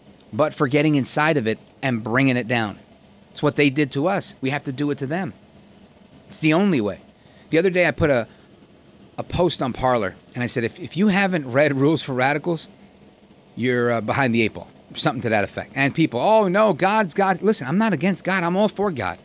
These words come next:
I understand that Saul Alinsky dedicated the book to Lucifer.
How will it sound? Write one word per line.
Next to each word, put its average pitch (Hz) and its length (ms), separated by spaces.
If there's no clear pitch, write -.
I 190 160
understand 185 520
that 117 100
Saul 156 320
Alinsky 139 440
dedicated 135 540
the 101 80
book 123 200
to 107 100
Lucifer. - 420